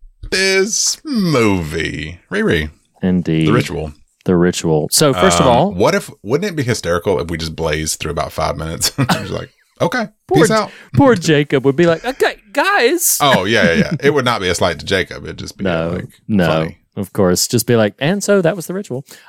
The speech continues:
Speaker 2: Um, so, yes, a little bit of love to Jacob Sane, uh, who has curated many things for us over the years, had many, many fun conversations. And
Speaker 1: The
Speaker 2: he
Speaker 1: Witcher.
Speaker 2: Yeah.
Speaker 1: Witcher. Put a
Speaker 2: Oh.
Speaker 1: penny in your Witcher, you know?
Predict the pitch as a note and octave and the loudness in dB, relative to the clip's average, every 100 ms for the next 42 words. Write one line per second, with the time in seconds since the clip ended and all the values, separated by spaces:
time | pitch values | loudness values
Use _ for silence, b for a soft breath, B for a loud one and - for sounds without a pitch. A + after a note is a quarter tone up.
0 | _ C#3+ C3+ B2 A#2 A2 G#2 _ - D#3+ | _ 2 2 2 0 -4 -6 _ 0 2
1 | C#3 B2 D#2 - _ - C3+ C3+ C3+ B2+ | 2 0 -2 -8 _ 0 2 4 4 2
2 | A2+ B2+ B2 A2+ C#3+ C3+ E3 G#3 b b | 0 0 0 0 0 0 -2 -4 b b
3 | b - G#2 G2+ G2 G2+ G#2 G2 A#2+ A2+ | b 0 2 4 4 4 2 2 4 4
4 | A2 - - - D3+ D3+ D3 C3+ F3+ A#3 | 4 0 -2 0 2 4 4 2 0 -2
5 | A#2 G2+ - F2+ E2+ E2 D2+ D2+ D2+ D#3+ | -2 -4 0 0 0 -2 -4 -6 -8 -4
6 | - - G2+ F2 _ _ _ _ G#2+ B2 | -4 -2 -2 -2 _ _ _ _ -2 0
7 | B2+ A2+ A2 G#2 - G2+ F#2 F#2+ F2 F2 | 0 0 0 0 0 -2 0 -2 -2 -2
8 | F#2+ A#2+ C#3 G2 F#2 B2 - A#2 D#3 - | -2 -4 -6 -6 0 4 6 6 2 -2
9 | _ _ _ - D#3+ F#4+ C#4+ - _ A2+ | _ _ _ 2 4 4 0 -10 _ 2
10 | D#3+ A3 G#3+ A#3+ A#3+ B3 B3 F#4 D4+ - | 4 4 2 2 2 4 4 2 0 -4
11 | - C3+ - E3+ F#3 | -4 -2 2 2 2